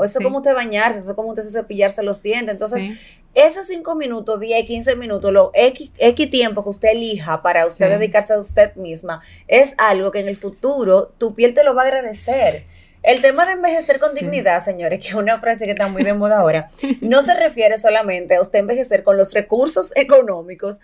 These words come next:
Speaker 1: para,
Speaker 2: Sí.
Speaker 1: eh, poderse hacer X o Y tratamiento,
Speaker 2: Ujú.
Speaker 1: sino también, eh, tú cuidarte y tú prevenir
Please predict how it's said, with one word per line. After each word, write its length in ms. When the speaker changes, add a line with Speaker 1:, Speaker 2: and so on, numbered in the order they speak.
Speaker 1:
para, 460
Speaker 2:
Sí. 80
Speaker 1:
eh, 220
poderse 380
hacer 340
X 340
o 40
Y 160
tratamiento, 800
Speaker 2:
Ujú. 100
Speaker 1:
sino 240
también, 540
eh, 380
tú 180
cuidarte 640
y 40
tú 140
prevenir 800